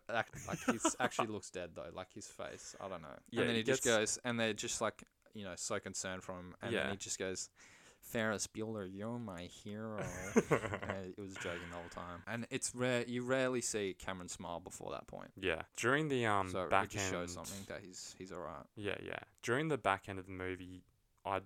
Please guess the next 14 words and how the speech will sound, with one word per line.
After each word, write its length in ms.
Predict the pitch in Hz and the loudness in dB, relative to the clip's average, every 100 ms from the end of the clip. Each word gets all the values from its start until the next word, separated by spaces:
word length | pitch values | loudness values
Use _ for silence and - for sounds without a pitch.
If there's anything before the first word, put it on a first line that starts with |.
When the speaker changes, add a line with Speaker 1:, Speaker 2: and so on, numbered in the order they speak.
| - | 2
Speaker 2:
do 200 | 101 98 | 2 2
like 520 | 95 95 92 90 - | 0 -2 2 0 4
how 80 | 101 | 4
you 140 | 98 | 4
get 180 | 92 95 | 0 -2
to 60 | - | -2
see 180 | - 95 | -2 -2
Ferris 340 | - 95 95 | -2 -2 -2
change 720 | - 101 90 90 87 - - | -2 0 0 0 -6 -10 -10
his 240 | - 107 90 | -4 -2 -2
demeanor 500 | - 98 95 90 90 | -6 -2 -2 0 -2
and 80 | 92 | -4
his, 340 | 90 90 - - | -4 -4 -2 -2
um, 460 | 95 92 90 90 | -4 -6 -8 -12